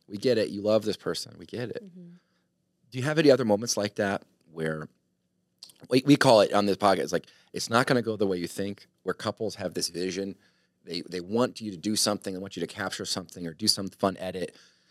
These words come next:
Speaker 1: And you understand kinda what they're going for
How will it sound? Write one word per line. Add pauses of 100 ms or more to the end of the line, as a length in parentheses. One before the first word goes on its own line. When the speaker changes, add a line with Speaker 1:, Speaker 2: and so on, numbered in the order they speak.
(640)
Speaker 1:
And
you
understand
kinda
what
they're
going
for